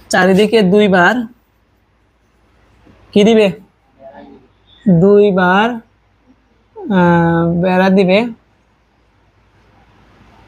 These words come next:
বেড়া দিবে। সেহেতু কি? সেহেতু,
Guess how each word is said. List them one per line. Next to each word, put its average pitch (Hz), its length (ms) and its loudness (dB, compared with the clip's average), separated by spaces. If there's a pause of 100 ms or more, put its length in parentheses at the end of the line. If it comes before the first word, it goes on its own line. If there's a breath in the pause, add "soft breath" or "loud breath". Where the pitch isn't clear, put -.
(1200 loud breath)
বেড়া 175 340 2
দিবে। 202 260 0
সেহেতু 208 720 -2
কি? 262 200 -2 (2000)
সেহেতু, 202 840 0